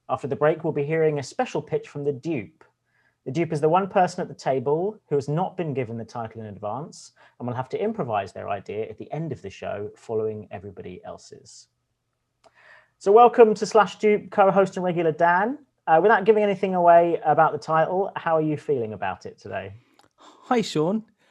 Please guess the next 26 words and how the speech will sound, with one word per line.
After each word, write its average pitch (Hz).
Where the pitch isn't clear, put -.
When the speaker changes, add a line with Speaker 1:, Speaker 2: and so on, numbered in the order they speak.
Speaker 1:
Hello. 104
Speaker 2:
Um, 185
I'm 220
really 170
excited 190
for 143
this 131
pitch. -
Speaker 1:
Mm-hmm. 147
Speaker 2:
Um, 131
Speaker 1:
Months 160
to 151
prepare, 160
Speaker 2:
yeah. 123
Speaker 1:
'cause, -
'cause 147
we've 151
had 160
Christmas 147
and 117
New 113
Year 107
and 98
everything 98
you've 95
had. 104